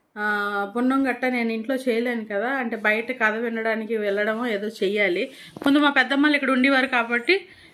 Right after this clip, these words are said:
ఆ, వాళ్ళ ఇంటికి వెళ్ళిపోయేదాన్ని అనమాట. ఇప్పుడు లేరు, వాళ్ళు విజయనగరం షిఫ్ట్ అయిపోయారు. చూద్దాం, ఇక్కడ ఎవరింటికి వెళ్ళడం అలాగ అలవాటు లేదనమాట. So అది పక్కన పెడితే, మ్, నేను మీకు నిన్న ఒక వీడియో చేసి పెట్టాను కదా, ఆ,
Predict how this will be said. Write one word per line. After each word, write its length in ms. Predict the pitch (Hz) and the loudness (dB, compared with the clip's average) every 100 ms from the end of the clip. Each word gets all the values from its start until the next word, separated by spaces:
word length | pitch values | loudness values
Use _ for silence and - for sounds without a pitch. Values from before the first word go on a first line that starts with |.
| - | -2
ఆ, 160 | 254 247 | 2 4
వాళ్ళ 260 | 240 247 247 | 6 4 4
ఇంటికి 220 | 254 269 | 0 2
వెళ్ళిపోయేదాన్ని 460 | 247 262 247 220 | 2 2 2 2
అనమాట. 300 | 208 208 202 | 0 -2 -2
ఇప్పుడు 240 | 254 247 214 | -2 -2 0
లేరు, 260 | 208 240 | 2 2
వాళ్ళు 200 | 220 202 | 2 0
విజయనగరం 520 | 185 208 220 214 202 208 | 0 -2 0 0 -2 -4
షిఫ్ట్ 280 | 190 - | -8 -4
అయిపోయారు. 400 | 185 - 170 247 - _ _ _ _ _ _ _ _ _ - - - - 302 | -4 -2 -6 -6 -12 _ _ _ _ _ _ _ _ _ -8 -6 -6 2 4
చూద్దాం, 320 | 285 302 302 - | 4 2 0 -4
ఇక్కడ 200 | 262 254 | -4 2
ఎవరింటికి 520 | 240 247 269 262 254 277 | 2 4 2 0 0 2
వెళ్ళడం 320 | 226 233 254 | 2 2 2
అలాగ 220 | 226 214 | 2 2
అలవాటు 420 | 214 214 254 254 | 2 2 0 0
లేదనమాట. 580 | 220 226 220 196 196 214 254 - - - - _ - - | -2 0 -2 -4 -4 -4 -4 -6 -20 -20 -20 _ -12 2
So 60 | 277 233 220 247 | 4 4 2 4
అది 240 | 294 269 254 226 | 6 4 2 -2
పక్కన 260 | 226 277 | 0 2
పెడితే, 520 | 262 240 202 220 330 381 - _ - | 2 2 2 4 4 2 -10 _ -10
మ్, 440 | 240 233 233 233 240 | -4 -2 0 2 2
నేను 300 | 247 254 247 | 4 2 2
మీకు 320 | 262 254 - | 2 0 -2
నిన్న 260 | 240 254 | 0 0
ఒక 120 | 247 247 | 0 0
వీడియో 320 | 254 302 381 | 2 4 4
చేసి 280 | 320 294 - | 2 -2 0
పెట్టాను 360 | 247 254 240 226 | 0 2 0 -2
కదా, 320 | 202 233 381 - - - - _ _ | 2 2 2 -4 -20 -20 -20 _ _
ఆ, 1000 | 226 208 208 202 202 196 190 185 185 185 | -4 -2 -2 -2 -2 -2 -2 -4 -6 -10